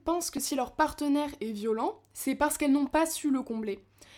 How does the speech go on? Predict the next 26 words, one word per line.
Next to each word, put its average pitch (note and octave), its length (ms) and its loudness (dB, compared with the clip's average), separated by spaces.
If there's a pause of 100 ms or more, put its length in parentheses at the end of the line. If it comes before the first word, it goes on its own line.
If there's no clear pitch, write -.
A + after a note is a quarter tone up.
(140)
qu'elles B3 160 4
n'ont B3 120 2
pas C4 140 4
su C4+ 160 0
s'y B3 160 -4
prendre A3 260 -4
avec G3 300 -4
lui C#4+ 360 4
ou B3+ 100 -2
qu'elles A3 320 -2
ont A#3+ 120 -2
eu D4 160 0
un A3 140 -4
comportement A3+ 560 -2
qui B3 160 -6
était C4+ 340 -4
inadapté. B3+ 680 0 (500)
Elles D4 140 4
sont D4 240 0
rendues B3 380 -2
responsables, A#3 720 -4
euh, G3 200 -2
des G#3+ 140 -6
difficultés A3 540 -8
du F#3+ 140 -8
couple, D4+ 440 6